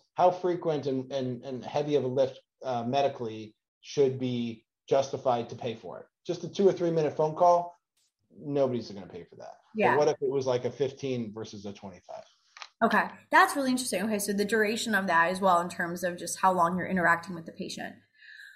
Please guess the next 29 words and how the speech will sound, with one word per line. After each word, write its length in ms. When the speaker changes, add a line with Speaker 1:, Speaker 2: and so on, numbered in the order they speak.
Speaker 2:
I 40
wanna 220
know 160
your 180
thoughts 320
on 200
some 240
of 100
the 500
business 280
models 320
that 120
are 120
starting 380
to 480
really 360
take 240
hold 320
here, 460
um, 240
as 140
a 20
result, 420
like, 240
of 180
the 80
pandemic. 540
I 40
mean, 280